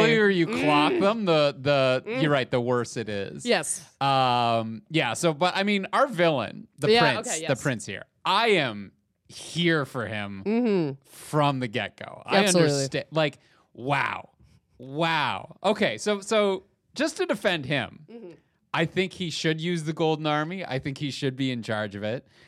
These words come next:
Speaker 1: Um, I think, uh, they, the Hellboy shouldn't have stopped him, because the whole thing is that they start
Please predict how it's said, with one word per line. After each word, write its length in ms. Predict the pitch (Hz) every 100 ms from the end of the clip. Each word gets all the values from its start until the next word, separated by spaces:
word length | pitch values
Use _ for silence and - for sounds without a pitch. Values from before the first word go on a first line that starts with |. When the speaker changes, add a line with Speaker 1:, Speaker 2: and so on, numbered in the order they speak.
| _ _ 117
Speaker 1:
Um, 420 | 117 113 110 104 -
I 200 | 104 123
think, 400 | 123 139 131 123 -
uh, 520 | 113 123 123 123 120
they, 340 | 110 131 135 -
the 460 | - 107 113 120
Hellboy 480 | 117 135 160 135 117
shouldn't 300 | - 143 131
have 120 | 110 107
stopped 320 | 117 127 135
him, 260 | 95 87 98 _ _ _
because 320 | 139 147 160 135
the 100 | 151
whole 260 | 208 302
thing 360 | 285 226 220 135
is 420 | 101 92 101 - _ _ _ _ _ _ -
that 200 | 120 139
they 180 | 131 156
start 340 | 214 - 175